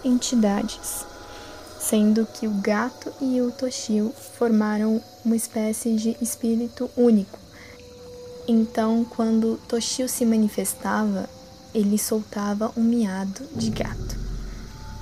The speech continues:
Era muito esquisito. Eu vou colocar aqui pra vocês ouvirem como que era o miado.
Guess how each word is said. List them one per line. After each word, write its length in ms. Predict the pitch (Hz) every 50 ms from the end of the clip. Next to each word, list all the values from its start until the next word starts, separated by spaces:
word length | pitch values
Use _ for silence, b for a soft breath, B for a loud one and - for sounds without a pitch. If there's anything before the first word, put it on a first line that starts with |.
| - - - - - - - -
Era 540 | 208 196 196 196 196 196 196 196 196 196 196
muito 400 | 196 190 190 196 202 208 - 233
esquisito. 760 | 220 - - - 202 190 196 190 190 190 - - - 233 233 - - - - - - - - -
Eu 60 | 214 208
vou 80 | 202
colocar 320 | - - 214 214 - 220 214
aqui 160 | 202 208 208
pra 160 | - 208 202
vocês 340 | 202 208 - - 202 196 202
ouvirem 500 | 196 196 196 202 196 202 214 220 220 220 - - - -
como 240 | - 214 202 196 196
que 120 | - 208
era 160 | 196 196 190
o 40 | 190
miado. 420 | 190 190 190 185 190 - 220 220